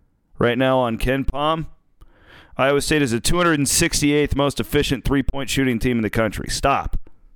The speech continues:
Just stop it already. Now, the issue becomes, how do you initiate post offense right now with not much outside shooting? That's going to be a deal. But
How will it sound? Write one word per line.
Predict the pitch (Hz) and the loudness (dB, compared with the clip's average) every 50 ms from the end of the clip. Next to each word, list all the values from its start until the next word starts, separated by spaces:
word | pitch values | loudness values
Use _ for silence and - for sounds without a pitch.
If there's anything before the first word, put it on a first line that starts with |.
| - - | -10 -8
Just | 120 113 - - | -6 -4 -4 -4
stop | - - 151 151 135 - | 0 0 0 2 0 0
it | - 98 | -2 -4
already. | 87 82 78 69 57 - - - - - - _ _ _ _ _ _ _ _ _ _ _ _ _ _ _ _ _ _ _ _ _ _ _ _ _ _ _ _ _ - - _ _ - | -4 -4 -4 -4 -6 -8 -10 -14 -18 -20 -20 _ _ _ _ _ _ _ _ _ _ _ _ _ _ _ _ _ _ _ _ _ _ _ _ _ _ _ _ _ -20 -20 _ _ -2
Now, | 120 123 120 | 0 2 2
the | 127 147 | 2 2
issue | 160 147 - 139 123 | 2 2 0 0 0
becomes, | 117 113 - 127 120 120 113 107 - | 0 0 0 0 0 2 0 0 0
how | 117 120 123 | 2 2 2
do | 123 120 | 2 2
you | 113 110 107 | 2 2 2
initiate | 107 113 113 110 - 117 104 95 85 - | 2 0 0 0 0 0 0 0 0 0
post | - - 113 110 104 - - | 0 0 0 0 -2 -2 0
offense | 95 95 90 - 104 98 92 87 - | 0 0 0 0 -2 -2 -2 -2 0
right | 95 92 87 73 | 0 0 0 0
now | 85 87 85 82 85 | -2 -2 0 0 0
with | 85 82 80 - - _ _ _ _ _ _ | -2 -2 -4 -6 -16 _ _ _ _ _ _
not | - 110 98 87 90 | -4 -2 -2 -2 -2
much | 92 92 - 101 | -2 -2 0 0
outside | 95 90 82 - 78 73 69 | -2 -2 -2 -4 -4 -4 -4
shooting? | - - - 147 123 87 78 78 | -4 -2 0 0 0 -2 -2 -4
That's | 90 104 107 - - | -2 -2 -2 -4 -4
going | - 104 92 | -2 -2 -2
to | 85 80 | -2 -2
be | 80 73 64 | -4 -6 -4
a | 52 58 | -6 -8
deal. | - - - - - 57 64 | -6 -4 -4 -4 -4 -4 -2
But | - - - - - | -2 -4 -4 -4 -8